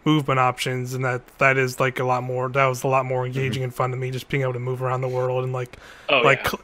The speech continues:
Speaker 1: like, scamper and climb up a wall really high and then, like, leap off and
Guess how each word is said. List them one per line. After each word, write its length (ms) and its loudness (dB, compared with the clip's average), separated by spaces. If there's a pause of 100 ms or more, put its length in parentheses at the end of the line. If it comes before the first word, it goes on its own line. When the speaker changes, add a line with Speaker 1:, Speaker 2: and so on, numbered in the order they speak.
(160)
Speaker 1:
like, 120 0
scamper 580 4
and 80 -6
climb 300 4
up 100 -4
a 80 2
wall 280 2
really 200 2
high 300 6
and 120 -4
then, 120 -2
like, 180 -10
leap 200 -4
off 320 4
and 220 -4